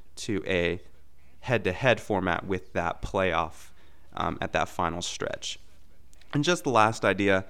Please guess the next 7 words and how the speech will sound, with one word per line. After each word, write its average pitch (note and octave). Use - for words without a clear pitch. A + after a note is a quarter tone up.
um, F#2
for F#2
feedback F#2+
in G#2+
terms G#2
of F#2+
improvement F#2+